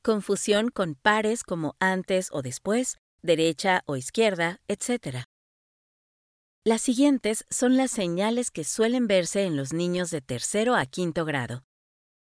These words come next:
Tendencia a adivinar las palabras a causa de la dificultad para pronunciarlas.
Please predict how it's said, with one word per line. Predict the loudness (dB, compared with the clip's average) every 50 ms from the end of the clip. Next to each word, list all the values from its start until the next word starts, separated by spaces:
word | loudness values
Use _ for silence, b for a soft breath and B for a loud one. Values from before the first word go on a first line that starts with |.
| _ _ _
Tendencia | -2 0 0 2 2 2 2 2 2 0 0 0 0 0 -2 -2 -2
a | -2 0 0
adivinar | 0 0 0 -2 -2 -2 -2 0 0 0 0 0
las | -2 -2 -4
palabras | -4 -4 -4 -2 -2 0 0 -2 -2 -2 -4 -6 -10 _ _ _ _
a | -4 -4
causa | -4 -2 -2 -2 -2 -2 -2 -2 -2
de | -2 0
la | -2 -2 -2
dificultad | -4 -4 -4 -6 -4 -4 -6 -6 -2 -2 0 0 0 -2 -2 _
para | 0 0 0 0
pronunciarlas. | -2 -2 -2 -2 -2 -4 -4 -4 -2 0 0 0 -2 -4 -8 -8 -10 -10